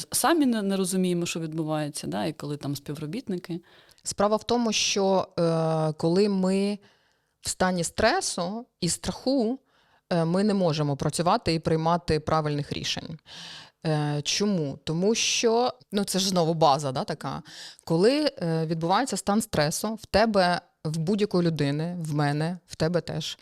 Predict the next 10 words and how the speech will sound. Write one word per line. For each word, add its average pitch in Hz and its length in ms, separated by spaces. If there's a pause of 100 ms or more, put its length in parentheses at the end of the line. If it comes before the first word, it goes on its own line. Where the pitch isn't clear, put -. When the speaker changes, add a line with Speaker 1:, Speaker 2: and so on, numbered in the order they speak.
(100)
Speaker 2:
відключається 175 640
неокортекс. 156 920
Неокортекс — 185 760
це - 160
частина 185 400
мозку, 196 460
яка 165 260
створилася 180 720
останні 156 480
століття. 139 580